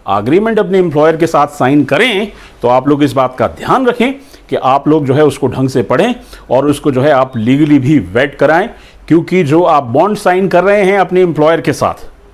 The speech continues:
उसके आपको कॉन्सिक्वेंसेस झेलने पड़ सकते हैं।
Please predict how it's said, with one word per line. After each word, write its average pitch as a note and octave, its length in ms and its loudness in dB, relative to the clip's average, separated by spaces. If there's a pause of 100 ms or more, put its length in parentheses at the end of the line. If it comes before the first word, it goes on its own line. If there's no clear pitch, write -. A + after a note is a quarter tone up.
(300)
उसके C3 300 0
आपको C3+ 400 2 (440)
कॉन्सिक्वेंसेस C#3 840 0
झेलने A#2 380 -2
पड़ A2 220 -4
सकते - 340 -12
हैं। - 240 -18